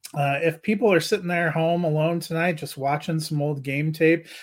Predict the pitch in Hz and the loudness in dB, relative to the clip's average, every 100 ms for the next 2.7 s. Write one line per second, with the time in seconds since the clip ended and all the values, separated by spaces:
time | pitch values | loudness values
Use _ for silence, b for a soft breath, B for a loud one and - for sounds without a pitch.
0 | B - 151 156 156 143 156 156 160 160 | B -2 0 2 2 0 0 0 0 0
1 | 143 139 147 143 156 165 170 175 185 208 | -6 -4 -2 -2 -2 -2 -4 -4 -2 0
2 | 190 160 160 117 113 135 - | 0 0 -2 -4 -14 -16 -18